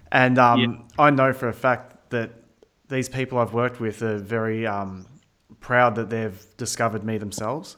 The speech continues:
Speaker 1: if you know what I mean.
Speaker 2: Yeah,
Speaker 1: And,
Speaker 2: yeah, to-
Speaker 1: and as I keep saying to the other artists, it's like, look, you know, they, they don't, they don't want me to sort of hand over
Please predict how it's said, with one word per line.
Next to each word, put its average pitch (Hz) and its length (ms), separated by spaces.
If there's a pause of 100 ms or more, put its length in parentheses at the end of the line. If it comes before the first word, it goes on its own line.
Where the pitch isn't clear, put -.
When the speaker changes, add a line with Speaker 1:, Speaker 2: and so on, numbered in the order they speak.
(120)
Speaker 1:
if - 160
you 127 60
know 123 100
what 120 80
I 120 40
mean. 131 280 (560)
Speaker 2:
Yeah, 131 340 (180)
Speaker 1:
And, 123 180
Speaker 2:
yeah, 107 160
to- - 220 (300)
Speaker 1:
and 135 120
as 131 140
I 123 100
keep 120 240
saying 117 260
to 113 60
the 113 120
other 104 160
artists, 117 380
it's 107 160
like, 110 240
look, 117 160 (340)
you 131 140
know, 110 80
they, 127 160
they 127 400
don't, 117 400
they 127 120
don't 117 200
want 110 240 (500)
me 117 240
to 101 240
sort 104 220
of 92 260
hand 110 340
over 101 360